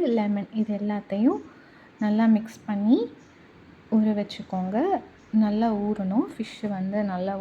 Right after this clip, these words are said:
ஊறணும். ஊறினதுக்கப்புறம் கொஞ்சம் கார்ன்ஃப்ளவர் போட்டு பொரிச்சு எடுத்துக்க போறாங்க. இதான் ஃபிஷ் ஃப்ரை. நான் நான்வெஜ் சாப்பிட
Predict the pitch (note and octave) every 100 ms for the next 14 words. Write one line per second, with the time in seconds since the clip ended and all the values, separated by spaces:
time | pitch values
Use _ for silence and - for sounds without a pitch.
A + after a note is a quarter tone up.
0 | G3 F#3+ F#3+ D#4 C#4 B3 A3+ G3+ G3+ -
1 | - A#3+ D#4+ D4+ G#3+ F#3+ F3+ - G3+ -
2 | G#3+ G#3+ G#3 G3+ G3+ A3 G3+ G3 F#3 E3+
3 | - D4 A4+ - - - - - - A3+
4 | G#3+ A3 - A3+ G#3 - G3 F#3 - G3
5 | - F3+ F#3 F3+ F3+ G3 F4 A#4 - -
6 | - - G#3+ A3+ A3+ A3 - - G3+ G3
7 | A#3 C#4 A3 G3+ A3+ G#3 G#3 A#3+ B3+ B3+
8 | A3 G3 G#3+